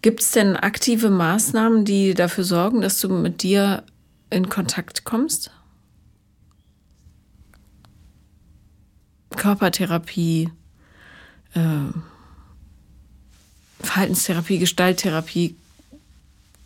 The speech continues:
Klangtherapie, was auch immer, keine Ahnung. Wird irgendwas gemacht gerade?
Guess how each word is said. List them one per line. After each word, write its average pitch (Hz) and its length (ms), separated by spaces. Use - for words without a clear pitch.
Klangtherapie, 196 840
was 175 160
auch - 100
immer, 185 240
keine 208 300
Ahnung. 170 320
Wird 220 160
irgendwas 220 440
gemacht 170 400
gerade? - 300